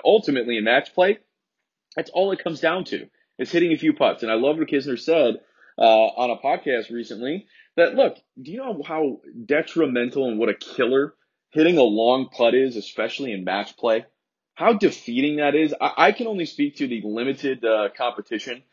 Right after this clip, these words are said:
uh, in golf that I actually play in, which is, you know, my annual golf trip, which is highly <laughs> contentious. And, you know, I guess I played in the, uh, the men's league at Red Run Golf Club this past year,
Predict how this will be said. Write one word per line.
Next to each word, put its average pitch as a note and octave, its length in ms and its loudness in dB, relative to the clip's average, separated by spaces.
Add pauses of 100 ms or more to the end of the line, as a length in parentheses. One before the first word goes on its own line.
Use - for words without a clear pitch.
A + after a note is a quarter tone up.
(280)
uh, G#2+ 240 6
in A2+ 160 -2
golf G#2+ 320 4
that G#2 100 2
I G#2 180 4
actually G#2 240 -4
play G2+ 320 -4
in, B2 180 -8
which G#2 200 -4
is, F#2+ 380 -6
you G#2 80 -4
know, F#2+ 100 -2
my F#2+ 120 -2
annual G#2 320 -2
golf G2+ 280 0
trip, A2 240 -2
which F#2+ 180 -6
is - 100 -14
highly A2 300 -2
<laughs> - 20 -8
contentious. - 920 -10 (460)
And, C3 520 4 (280)
you D3+ 100 4
know, C3+ 80 8
I C3+ 60 6
guess C#3 180 2
I B2+ 80 2
played C3 260 -2
in B2+ 120 -4
the, A#2 180 -2
uh, G#2+ 60 0
the A2 160 -4
men's A2+ 280 -8
league G#2 240 -2
at F#2 100 -4
Red G2+ 160 -2
Run G2+ 160 -4
Golf G2+ 300 0
Club G2 200 -4
this F#2+ 160 -8
past F#2+ 340 -4
year, F#2 320 -2